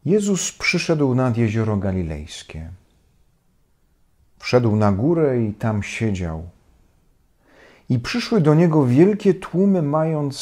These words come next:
z sobą chromych, ułomnych, niewidomych, niemych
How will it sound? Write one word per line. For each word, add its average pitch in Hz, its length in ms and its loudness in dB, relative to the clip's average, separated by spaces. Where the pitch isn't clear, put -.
z - 60 -8
sobą 107 540 0
chromych, 160 840 -4
ułomnych, 127 1040 -2
niewidomych, 110 880 -2
niemych 156 800 0